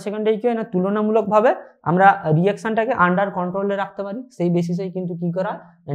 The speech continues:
নিউক্লিয়ার রিঅ্যাক্টরে নিউক্লিয়ার, নিউট্রনের বেগকে প্রশম করার জন্য আমরা কি করি? না, আমরা গ্রাফাইট কিন্তু ব্যবহার করি। এখানটায় আমরা গ্রাফাইট ব্যবহার করতে পারি বা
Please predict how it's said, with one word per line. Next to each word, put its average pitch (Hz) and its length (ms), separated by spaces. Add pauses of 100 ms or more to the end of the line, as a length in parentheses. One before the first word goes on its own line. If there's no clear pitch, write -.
নিউক্লিয়ার 185 400
রিঅ্যাক্টরে 170 420 (160)
নিউক্লিয়ার, 175 360 (220)
নিউট্রনের 190 520
বেগকে 165 340
প্রশম 156 240 (140)
করার 170 240
জন্য 180 200
আমরা 170 220
কি 175 80 (100)
করি? 202 140 (420)
না, 160 60 (180)
আমরা 180 180 (520)
গ্রাফাইট 147 460
কিন্তু 185 240
ব্যবহার 117 300
করি। 131 160
এখানটায় 208 280
আমরা 220 180
গ্রাফাইট 165 380
ব্যবহার 208 260
করতে 190 220
পারি 214 120 (220)
বা 196 120